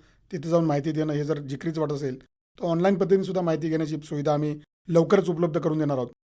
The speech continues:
तर मला ह्या निमित्तानं सर्व लोकांना आवाहन करायचं आहे, ते जर कोणाला घर भाड्याने देत असतील, तर भाडेकरूबद्दलची सविस्तर माहिती त्या फॉर्ममध्ये जर दिली, तर त्याचा निश्चितपणे आपल्याला उपयोग होऊ शकेल,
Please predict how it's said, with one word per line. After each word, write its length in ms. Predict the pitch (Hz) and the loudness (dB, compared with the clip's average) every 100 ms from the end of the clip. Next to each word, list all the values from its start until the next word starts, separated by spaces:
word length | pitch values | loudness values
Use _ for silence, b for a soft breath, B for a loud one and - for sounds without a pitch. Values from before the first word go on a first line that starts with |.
| _ _ | _ _
तर 60 | 185 | 0
मला 300 | 180 180 175 | 6 6 6
ह्या 140 | 160 | 4
निमित्तानं 600 | 165 170 170 165 165 165 | 4 2 0 0 2 0
सर्व 320 | 151 156 156 | 0 -2 0
लोकांना 380 | 151 143 - 151 | 0 0 -2 0
आवाहन 280 | 139 131 151 | 0 0 0
करायचं 280 | 143 139 135 | 0 -2 -4
आहे, 100 | 123 _ _ _ _ - | -10 _ _ _ _ -8
ते 80 | 156 | -2
जर 140 | 156 | -2
कोणाला 280 | 151 156 156 | 0 2 2
घर 200 | 147 156 | 6 4
भाड्याने 300 | 147 143 156 | 6 4 4
देत 180 | 143 143 | 2 0
असतील, 380 | 135 165 127 - _ _ _ - | -2 -2 -6 -8 _ _ _ -10
तर 40 | |
भाडेकरूबद्दलची 800 | 135 131 156 170 156 147 147 160 | -6 -2 -2 -2 -4 -2 -4 -4
सविस्तर 420 | - 147 143 180 | -4 -4 0 2
माहिती 420 | 165 143 - 120 - _ _ _ | 4 2 -2 -10 -12 _ _ _
त्या 100 | 160 | -8
फॉर्ममध्ये 640 | 135 151 147 147 143 170 156 | -2 2 2 2 0 -2 0
जर 220 | 156 143 | 0 0
दिली, 340 | 131 165 143 | 2 4 4
तर 300 | 123 - _ - | 2 -10 _ -4
त्याचा 180 | 175 190 | -2 0
निश्चितपणे 380 | 160 180 165 | -2 -4 0
आपल्याला 220 | 156 165 151 | 2 4 4
उपयोग 200 | 165 156 | 4 4
होऊ 80 | |
शकेल, 360 | 156 156 160 180 | 2 0 -2 -2